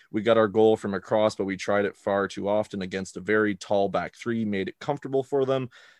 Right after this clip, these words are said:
Um, let's go to Kieran saying, "Looked complacent defense at times, didn't rate Traore today at all.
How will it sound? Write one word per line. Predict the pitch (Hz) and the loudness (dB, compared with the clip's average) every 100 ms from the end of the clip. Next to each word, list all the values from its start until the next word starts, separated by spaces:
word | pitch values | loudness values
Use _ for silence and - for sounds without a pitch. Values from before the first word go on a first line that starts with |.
| - | -6
Um, | 101 101 101 101 101 101 | -2 0 2 2 0 -4
let's | - | -8
go | - 101 | -6 -6
to | - 101 | -4 -8
Kieran | - 151 156 151 143 139 | -6 -2 0 0 0 0
saying, | 131 123 113 | 0 0 -2
"Looked | 98 123 - - | -2 -2 -4 -10
complacent | 104 - 117 110 107 98 | -8 -2 -2 -2 -4 -6
defense | 95 107 104 | -6 -6 -6
at | - | -8
times, | - 113 110 101 | -4 -2 -2 -2
didn't | 120 117 | -4 -2
rate | 104 - | -2 -4
Traore | 90 87 98 92 | -8 -6 -6 -8
today | 90 87 | -6 -6
at | 71 - | -6 -2
all. | 104 104 | 0 2